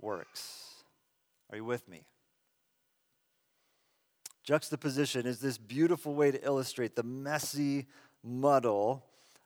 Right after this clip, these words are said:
of our formation process. Again, all the highs and the lows, finishing a race and not quite getting the result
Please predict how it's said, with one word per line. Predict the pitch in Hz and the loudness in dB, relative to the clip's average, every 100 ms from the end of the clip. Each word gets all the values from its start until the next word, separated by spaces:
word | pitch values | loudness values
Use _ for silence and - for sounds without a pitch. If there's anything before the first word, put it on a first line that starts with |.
| _ | _
of | 120 120 | -2 -2
our | 123 131 | 0 -2
formation | 127 - 127 120 120 120 - 117 | -2 -6 -6 -6 -6 -6 -8 -10
process. | 113 113 101 - 90 - | -8 -4 -4 -4 -14 -12
Again, | - 110 - | -8 -8 -2
all | 127 131 127 | 2 2 2
the | 120 | -2
highs | 117 123 120 117 117 107 - - _ _ | -6 -4 -2 -2 -4 -8 -14 -18 _ _
and | 113 113 | -12 -10
the | 107 | -8
lows, | 107 104 101 - | -6 -4 -6 -10
finishing | - 135 127 - 123 | -12 -10 -8 -8 -8
a | 110 | -8
race | 107 107 101 95 - - _ _ - | -6 -4 -6 -10 -14 -16 _ _ -16
and | 104 | -12
not | 104 107 120 | -8 -8 -6
quite | 123 110 | -6 -6
getting | 113 110 104 | -6 -10 -10
the | |
result | 98 95 107 101 95 | -12 -10 -6 -6 -8